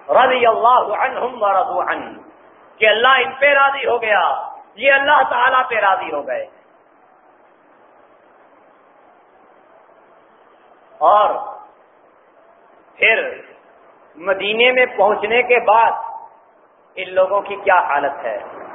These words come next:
یہ ہجرتوں کے ستائے ہوئے،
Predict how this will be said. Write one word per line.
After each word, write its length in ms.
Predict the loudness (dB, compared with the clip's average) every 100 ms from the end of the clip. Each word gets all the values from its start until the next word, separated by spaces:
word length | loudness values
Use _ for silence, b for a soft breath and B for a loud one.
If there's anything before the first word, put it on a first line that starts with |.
| -16 -16 -16 -16 -18 -18 -20 -20 -20 -20 -20 -20 -20 -20 -20 -20 -20
یہ 480 | 0 4 6 6 2 -4 -18 _ _ _ _ _ _ _ _ _ _ _ _ _ _ _ -4
ہجرتوں 560 | -2 2 2 4 2
کے 160 | 2 -2 -2
ستائے 320 | 0 2 2
ہوئے، 360 | 0 -4 -8